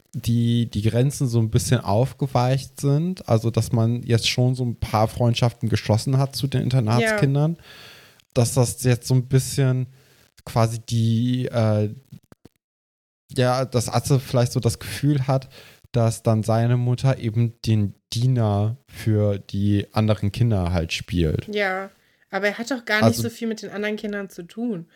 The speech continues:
Speaker 2: Deswegen habe ich das nicht
Speaker 1: Naja,
Speaker 2: verstanden.
Speaker 1: man hat ja schon in der letzten Folge zum Beispiel gesehen, dass sie sogar mit Ole und David Tischtennis spielen. Also
Speaker 2: Ja,
Speaker 1: so ein
Speaker 2: stimmt.
Speaker 1: bisschen,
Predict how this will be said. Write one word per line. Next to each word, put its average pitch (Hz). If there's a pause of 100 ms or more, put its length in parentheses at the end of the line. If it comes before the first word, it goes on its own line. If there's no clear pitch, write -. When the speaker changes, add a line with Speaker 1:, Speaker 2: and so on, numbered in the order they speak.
(420)
Speaker 2:
Deswegen 233
habe 233
ich 226
das -
nicht -
Speaker 1:
Naja, 135
Speaker 2:
verstanden. 151
Speaker 1:
man 247
hat 254
ja 151
schon 151
in 156
der 147
letzten 143
Folge 143
zum 143
Beispiel 139
gesehen, 131
dass - (160)
sie 120
sogar 120
mit 120
Ole 127
und 117
David 113
Tischtennis 131
spielen. 87
Also 113 (720)
Speaker 2:
Ja, 208
Speaker 1:
so 175
ein 147
Speaker 2:
stimmt. 135
Speaker 1:
bisschen, 151